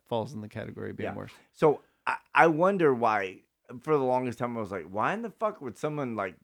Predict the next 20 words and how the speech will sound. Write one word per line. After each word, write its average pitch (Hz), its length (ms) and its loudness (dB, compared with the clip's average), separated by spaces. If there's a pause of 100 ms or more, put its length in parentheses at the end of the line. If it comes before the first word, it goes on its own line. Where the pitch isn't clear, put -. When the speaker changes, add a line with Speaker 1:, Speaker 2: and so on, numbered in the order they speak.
(120)
Speaker 2:
get 139 200 -4
to 113 80 -10
diddle 107 640 -4
a 90 60 -8
fucking 98 520 -8
kid 110 260 -4
and 92 160 -6
go 113 160 -4
into 95 240 -6 (640)
jail 107 380 -2
and 85 140 -10
be 76 100 -10
worried 85 360 -8
the 65 100 -14 (100)
fuck 87 200 -10
about 60 260 -16
it? 53 160 -20
You 117 200 -10 (100)
tou-, 127 280 -6
you 151 240 -14